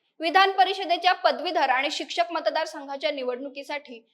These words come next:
उमेदवारी अर्ज मागे घेण्याची मुदत बुधवारी असल्यानं महाविकास आघाडीत प्रयत्न सुरू आहेत.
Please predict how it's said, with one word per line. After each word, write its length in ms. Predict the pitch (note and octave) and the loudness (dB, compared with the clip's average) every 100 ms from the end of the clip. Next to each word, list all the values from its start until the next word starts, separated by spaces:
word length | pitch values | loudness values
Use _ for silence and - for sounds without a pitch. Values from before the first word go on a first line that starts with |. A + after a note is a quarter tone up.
| _ - | _ -10
उमेदवारी 580 | D4+ E4 F4 F4 F#4 | 0 2 4 4 6
अर्ज 240 | F#4+ C4+ C#4+ | 4 2 0
मागे 320 | D4 C4 C#4 | 0 0 -2
घेण्याची 380 | D4 C4 C4 C#4 | -4 -6 -8 -10
मुदत 360 | C4+ C#4 A#3+ A3+ | -8 -6 -6 -4
बुधवारी 460 | C#4 B3+ C#4+ E4 | -8 -6 -6 -2
असल्यानं 500 | D#4 - C4 B3 G#3 A3+ | -2 -2 -10 -10 -14 -12
महाविकास 560 | A#3 B3 C4+ C4 D#4 | -8 -8 -6 -6 -6
आघाडीत 420 | D4+ A#3 A#3+ B3+ C#4+ | -2 -4 -2 -8 -6
प्रयत्न 440 | D4+ C4 C4 C4 | -4 -4 -4 -12
सुरू 200 | C4 B3 | -12 -10
आहेत. 220 | G#3+ G3+ | -8 -10